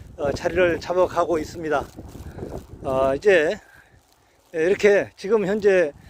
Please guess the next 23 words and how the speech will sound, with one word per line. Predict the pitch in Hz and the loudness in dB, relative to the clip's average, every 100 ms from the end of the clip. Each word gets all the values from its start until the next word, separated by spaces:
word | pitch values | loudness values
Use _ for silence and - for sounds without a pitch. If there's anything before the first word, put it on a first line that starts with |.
| - _ - | -20 _ -8
예, | 151 | -2
여기저기서 | 165 220 233 220 175 | 0 4 4 4 2
전화 | - 180 220 214 196 | 0 0 4 4 4
오는 | 185 196 | 2 0
것을 | 202 180 185 | 0 0 -2
보면은 | 165 175 165 202 151 113 - - _ | -4 -4 0 0 -2 -6 -14 -20 _
그냥, | - 214 196 175 233 - _ _ - | 0 2 2 0 -4 -10 _ _ -4
어, | 160 | 0
맨 | 165 226 | 2 2
땅에다 | 262 233 214 | 4 4 4
심어 | 190 233 226 | 2 2 2
놓으신 | 214 208 185 190 160 | 2 2 0 -4 -4
분들은 | 170 156 175 165 | -4 0 0 0
바람에 | - 170 226 214 | -2 2 4 2
휘둘려 | 160 302 294 | 0 2 4
가지고 | 247 196 143 165 143 - - - - - | 4 4 2 0 -2 -6 -18 -20 -20 -8
조금 | 269 220 | -4 -2
일찍 | 196 233 294 | -2 -2 -2
심어서 | 262 240 170 180 202 156 | 4 4 6 6 4 2
넝쿨이 | 131 233 - 254 | 0 0 2 2
우거진 | 175 208 277 240 247 233 226 214 208 202 196 208 202 | 2 2 0 2 2 2 2 2 0 0 -2 -4 -4
분들은 | 190 180 196 170 | -4 0 0 0
괜찮은데, | 185 180 214 190 165 226 165 | -4 -2 0 0 2 4 4